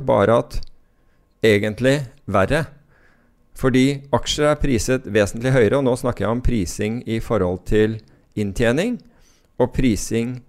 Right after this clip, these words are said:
i forhold til bokførte verdier. Så begge deler, altså, så prisen på selskapene er enda høyere enn de var da vi gikk inn i,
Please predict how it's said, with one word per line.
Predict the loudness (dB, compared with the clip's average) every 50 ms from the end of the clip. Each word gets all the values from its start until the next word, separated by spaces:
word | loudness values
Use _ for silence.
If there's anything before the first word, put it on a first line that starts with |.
| _ _ _ -4
i | -4 -2
forhold | 0 2 2 2 2 0 -2 0
til | 2 2 4 4 2 0 -4 -6 -8 -10 -6 -2
bokførte | -2 -2 -2 -2 -6 -4 0 0
verdier. | 0 2 2 2 2 2 0 -2 -6 -14 -18 -20 -20 -20
Så | -16 -4 0 2 2 2 2 -2 -6 -10 -12 -6 -2
begge | 0 2 2 2 2 2
deler, | 4 4 4 4 2 0 0 0 -2
altså, | -2 0 2 2 2 2 0 -2 -8 -14 -18 -16
så | -12 -6 -6 -6
prisen | -4 -2 0 0 2 2 2 0 -2 -4 -6 -4
på | -2 0 0 0
selskapene | 0 -2 -4 -4 -4 -4 -2 -2 -2 -2 -4 -4 -4 -2 -4 -4 -6 -10 -16 -20 -20 -10 -4 -2
er | -2 -2 -2 -2 -2
enda | -2 0 0 0 0 0 0 0
høyere | 0 0 0 0 0 0 -2 -2 -4 -6 -10 -14 _ -10 -6
enn | -2 0 0
de | 2 2
var | 2 2 2 2 0 -4 -6 -12 -16 _ _ _ _ 0
da | 0 2
vi | 2 2 2 0
gikk | 0 -2 -2 -2
inn | 0 0
i, | 0